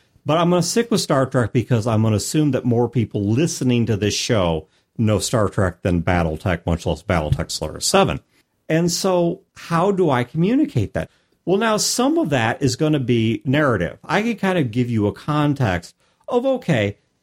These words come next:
imagine you're growing up and you're a child and you're on Earth, or maybe you're in the back alleys of some colony, and maybe you're a good boy going to school, or maybe you're a bad boy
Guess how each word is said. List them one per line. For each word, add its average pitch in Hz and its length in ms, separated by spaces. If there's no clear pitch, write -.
imagine 226 800
you're 208 240
growing 151 640
up 123 520
and 135 180
you're 170 220
a 196 60
child 143 600
and 117 160
you're 143 140
on 165 120
Earth, 117 560
or 139 100
maybe 151 340
you're 165 200
in 139 220
the 110 280
back 127 440
alleys 120 500
of 107 100
some 117 540
colony, 107 760
and 175 200
maybe 202 300
you're 190 160
a 135 80
good 127 240
boy 131 200
going 113 300
to 110 80
school, 95 540
or 104 60
maybe 104 280
you're 110 120
a 90 60
bad 95 360
boy 90 480